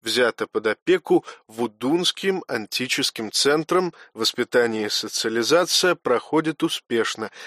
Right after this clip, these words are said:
Настоящее место жительства — планета Оунага. Третий.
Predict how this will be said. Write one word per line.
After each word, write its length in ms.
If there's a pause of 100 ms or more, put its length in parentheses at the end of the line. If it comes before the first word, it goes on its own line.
(120)
Настоящее 1040
место 520
жительства — 1000 (380)
планета 920
Оунага. 1080 (680)
Третий. 580